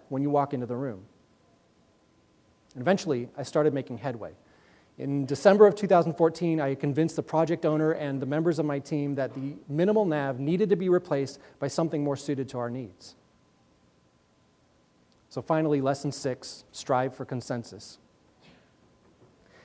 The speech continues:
In January of two thousand fifteen, the agency called a meeting to hash out our disagreements about the navigation once and for all. And honestly, the meeting went just about as well as I could have hoped.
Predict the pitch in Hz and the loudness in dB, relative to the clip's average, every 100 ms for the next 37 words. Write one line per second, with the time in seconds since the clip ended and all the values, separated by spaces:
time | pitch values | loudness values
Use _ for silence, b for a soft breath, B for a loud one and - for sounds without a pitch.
0 | b 156 147 160 196 208 202 202 196 165 | b -4 2 4 6 8 8 8 6 4
1 | 160 165 - 170 - 139 127 127 131 _ | 4 2 -2 -4 -4 -4 -4 -6 -8 _
2 | _ - 139 135 - 170 175 196 185 180 | _ -6 -4 -2 2 0 2 -2 -4 2
3 | 165 160 151 160 127 123 - 127 160 160 | 2 4 4 4 2 -4 -6 -2 2 2
4 | 160 156 147 139 - 170 170 165 156 156 | 2 2 4 2 0 -2 2 4 4 4
5 | 143 135 139 135 131 135 147 127 127 123 | 4 4 2 0 0 -2 -2 -4 -4 -6
6 | 120 120 110 98 b b b b 143 175 | -4 -2 -2 -6 b b b b 0 2
7 | 185 180 147 143 156 147 139 120 151 143 | 4 4 4 4 2 2 0 0 0 0
8 | 143 143 139 123 123 120 117 - 120 123 | 0 0 0 0 -2 -2 -6 -6 -6 -6
9 | 120 - | -10 -10